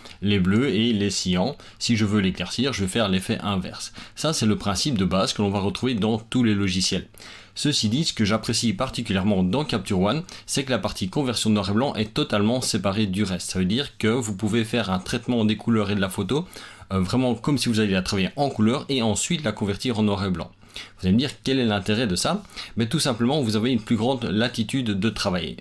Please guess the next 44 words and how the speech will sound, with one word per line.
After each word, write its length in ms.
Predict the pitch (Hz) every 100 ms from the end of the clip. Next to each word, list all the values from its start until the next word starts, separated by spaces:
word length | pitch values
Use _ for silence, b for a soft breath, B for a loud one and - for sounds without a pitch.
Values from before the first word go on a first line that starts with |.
| -
Alors 240 | 95 92
forcément 420 | - - 110 117
c'est 140 | 107 110
aussi 320 | 104 107 92 -
un 120 | 104
petit 180 | 92 -
peu 160 | -
plus 100 | 113
compliqué 460 | 110 113 98 101 117
si 80 | 107
vous 60 |
voulez 180 | 98 98
le 140 | 95 98
pousser 320 | 110 104 101
jusqu'au 300 | 101 - 101
bout, 200 | 135 214 B B B -
mais 160 | 127
je 60 | 131
vais 100 | 120
vous 60 |
montrer 280 | 101 92 160
comment 300 | - 117 123
je 120 | 101
procède 440 | 117 - - 120 120
pour 100 | 107
convertir 420 | 92 87 - 120
donc 200 | 101 110
une 120 | 104
photo 300 | 92 95 117 -
en 140 | 113
noir 200 | 110 98
et 60 | 92
blanc. 160 | 76 - - _ _ B B -
Donc 160 | 98
je 100 | 98
commence 380 | 135 147 131 120
par 180 | - 120
remettre 320 | 120 113 92 95
ma 120 | 117
photo 340 | 113 107 104
dans 180 | 95 113
son 160 | 117 110
état 200 | 101 95
initial 480 | 90 - 120 147